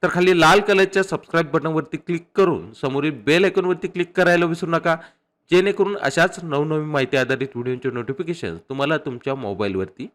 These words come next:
मिळत राहतील. तर चला मित्रांनो, भेटूया लवकरच अशाच माहिती आधारित पुढील व्हिडिओमध्ये. तोपर्यंत जय हिंद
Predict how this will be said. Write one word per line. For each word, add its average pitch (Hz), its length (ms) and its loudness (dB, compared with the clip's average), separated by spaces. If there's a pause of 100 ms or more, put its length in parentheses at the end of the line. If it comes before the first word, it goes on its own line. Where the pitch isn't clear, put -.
(120)
मिळत 185 340 2
राहतील. 98 280 -4 (420)
तर 170 60 -4
चला 202 240 2
मित्रांनो, 220 340 2
भेटूया 202 280 4
लवकरच 208 380 2
अशाच 170 340 -2
माहिती 170 260 0
आधारित 175 380 2
पुढील 131 220 -2
व्हिडिओमध्ये. 151 500 -2 (140)
तोपर्यंत 180 480 -2 (600)
जय 190 120 6
हिंद 196 240 2